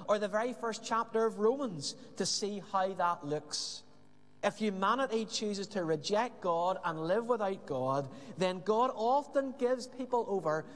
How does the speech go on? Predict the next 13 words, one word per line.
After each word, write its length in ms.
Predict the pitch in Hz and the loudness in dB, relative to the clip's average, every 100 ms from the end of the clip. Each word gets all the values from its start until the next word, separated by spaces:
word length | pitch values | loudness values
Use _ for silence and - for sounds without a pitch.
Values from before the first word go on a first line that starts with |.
| - | -6
to 100 | 202 | 0
their 220 | 180 180 - | 2 2 4
own 380 | 220 254 240 | 2 2 -2
sinful 540 | - - 214 214 214 208 | -2 0 0 2 0 0
choices 640 | 214 - 160 151 156 147 - - - | 0 0 0 0 -2 -4 -8 -14 0
with 260 | 165 - | 0 2
deadly 380 | - 175 220 247 | 2 2 2 0
consequences 1040 | 247 - 220 208 208 - 147 143 156 139 - - - 160 | -2 0 0 -2 -4 -2 -2 -2 -4 -4 -6 -14 -6 -2
on 160 | 160 | -2
this 160 | 151 151 | -2 -4
side 320 | - 143 151 | -2 -2 0
of 100 | 143 | -2
eternity. 640 | 147 - 123 117 - - | -4 -2 -2 -2 -6 -12